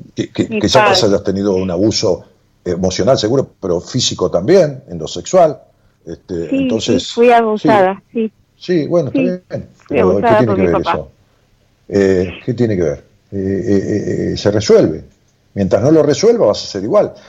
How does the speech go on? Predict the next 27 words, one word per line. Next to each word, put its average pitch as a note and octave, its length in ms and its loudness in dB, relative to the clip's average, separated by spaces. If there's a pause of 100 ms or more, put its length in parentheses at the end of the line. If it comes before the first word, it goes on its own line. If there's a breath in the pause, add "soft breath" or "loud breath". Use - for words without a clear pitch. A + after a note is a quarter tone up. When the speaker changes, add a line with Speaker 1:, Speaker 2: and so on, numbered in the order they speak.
(100)
Speaker 1:
O A2 80 -4
sea, A#2+ 180 0
si A2+ 140 -6
pasa F#3 280 0
un D#3+ 80 -6
tipo F#2 400 -6
y A2 80 -10
te A#2+ 140 -8
corta, C#3 480 -2
te B2 80 -4
hace - 200 -8 (140)
un A#2+ 180 -8
tajo C#3 280 0
en B2 60 -2
el A#2 80 -4
brazo, D#2+ 520 -8 (260)
un F#3 140 -12
tajo, F#2+ 400 -4 (380)
y G#2+ 60 -16
te B2 80 -4
sale C#3+ 220 0
sangre, F2+ 440 -6
y A#2 100 -10
te B2 120 -6
roba D3 220 -4
la C3 80 0
billetera, G2 560 -4